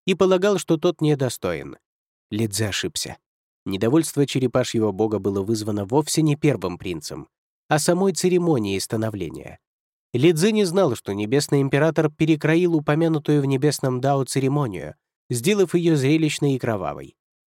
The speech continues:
Первый принц принял небесное копье, символ тайцзи, и небесный император, осыпав наследника похвалами, провозгласил: «Да начнется церемония становления!» «Разве она еще не началась?»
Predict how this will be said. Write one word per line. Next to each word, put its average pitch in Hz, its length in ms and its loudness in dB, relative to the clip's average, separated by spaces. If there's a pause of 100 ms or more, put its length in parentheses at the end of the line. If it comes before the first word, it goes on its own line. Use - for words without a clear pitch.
(360)
Первый 131 340 4
принц 135 360 0
принял 135 360 0
небесное 120 580 0
копье, 87 420 -8 (340)
символ 160 560 2
тайцзи, 120 540 -2 (260)
и 92 100 -8
небесный 98 420 -2
император, 113 460 -2
осыпав 135 420 -4
наследника 120 580 -4
похвалами, 113 600 -2
провозгласил: 127 840 -2 (680)
«Да 123 200 4
начнется 180 640 2
церемония 175 560 4
становления!» 143 840 0 (600)
«Разве 113 460 0
она 107 140 -4
еще 98 260 -6
не 104 120 -6
началась?» 104 560 -4